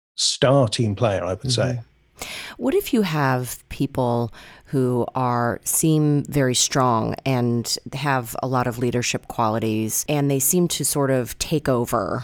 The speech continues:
Speaker 2: meetings or brainstorming sessions?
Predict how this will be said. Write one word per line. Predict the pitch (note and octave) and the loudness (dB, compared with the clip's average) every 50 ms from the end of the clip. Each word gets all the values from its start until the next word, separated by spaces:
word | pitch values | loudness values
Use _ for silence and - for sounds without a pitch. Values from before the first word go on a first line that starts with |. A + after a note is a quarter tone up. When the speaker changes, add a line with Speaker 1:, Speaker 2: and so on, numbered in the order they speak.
| - - _ _ _ _ _ _ - | -10 -14 _ _ _ _ _ _ -4
Speaker 2:
meetings | - C#3+ C3+ C3 - F2 D#2 B1 D#2 - - - - - - _ _ _ - | 0 2 2 2 2 0 -2 -2 -2 0 0 0 -2 -2 -8 _ _ _ 2
or | D3+ C#3 C3+ C3+ C3 C3 B2+ B2 B2 B2 B2 B2 - - - | 2 4 6 6 6 6 6 4 4 2 0 -2 -4 -6 -4
brainstorming | C#3+ D3+ D3+ C#3 C3+ - - D3 B2+ G#2 F#2 G#2+ - | 0 2 2 4 2 2 2 0 0 0 0 -2 -4
sessions? | - - - - - - - G1+ G1+ - - - - | -2 -4 -4 -4 -4 -6 -6 -6 -8 -6 -4 -6 -6